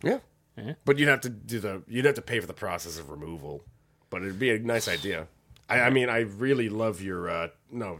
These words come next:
Speaker 1: the talk is cheap one. What are the, what's the other one?
Speaker 2: Uh, trouble is cheap.
Speaker 1: Yeah,
Speaker 2: Yeah.
Speaker 1: I'd take that one. I'd take that one.
Speaker 2: Yeah, I mean, it's
Speaker 1: Oh, yeah.
Speaker 2: yours. You can have that one.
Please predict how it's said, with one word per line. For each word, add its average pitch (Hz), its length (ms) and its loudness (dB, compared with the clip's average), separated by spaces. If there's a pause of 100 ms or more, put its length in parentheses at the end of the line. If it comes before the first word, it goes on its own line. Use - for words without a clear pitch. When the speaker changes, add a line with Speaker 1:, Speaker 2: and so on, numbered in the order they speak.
Speaker 1:
the 101 140 -8
talk 127 360 -10
is 104 120 -14
cheap 135 280 -12
one. 160 240 -4
What 120 120 -4
are 123 60 -2
the, 117 140 -8
what's 113 180 -8
the 120 80 -4
other 127 120 -4
one? 156 120 -8 (140)
Speaker 2:
Uh, 101 220 -4 (480)
trouble 110 300 2
is 98 80 -2
cheap. - 240 -10
Speaker 1:
Yeah, 73 340 -2
Speaker 2:
Yeah. - 120 -6
Speaker 1:
I'd - 80 -10
take 73 180 -10
that 50 240 -14
one. - 160 -16 (200)
I'd 98 180 -4
take 71 180 -4
that 69 200 -8
one. 62 240 -14
Speaker 2:
Yeah, 135 320 -2
I - 60 -2
mean, 233 100 0
it's - 140 0
Speaker 1:
Oh, 285 40 0
yeah. 311 80 2
Speaker 2:
yours. - 260 0
You 131 120 2
can 175 100 6
have 160 160 6
that 92 100 2
one. 69 160 -12